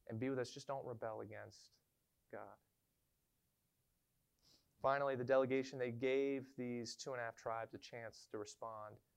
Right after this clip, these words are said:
We find that in verse twenty-two. They said this. They said, "The mighty one, God, the Lord, the mighty one, God, the Lord, he knows,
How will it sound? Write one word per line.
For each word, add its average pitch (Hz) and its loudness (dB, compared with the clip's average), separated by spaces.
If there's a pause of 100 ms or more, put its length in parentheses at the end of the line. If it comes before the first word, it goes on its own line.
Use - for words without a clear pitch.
(300)
We 113 -4
find 113 -2
that 107 -2
in 104 -6
verse 104 0
twenty-two. 101 -6 (540)
They 110 0
said 104 0
this. 104 -4 (2750)
They 170 10
said, 190 12
"The 165 12
mighty 226 12
one, 143 6 (180)
God, 190 12
the 170 10
Lord, 208 8 (680)
the - 2
mighty 277 12
one, 180 10
God, 262 12
the 247 10
Lord, 269 12
he 247 6
knows, 254 10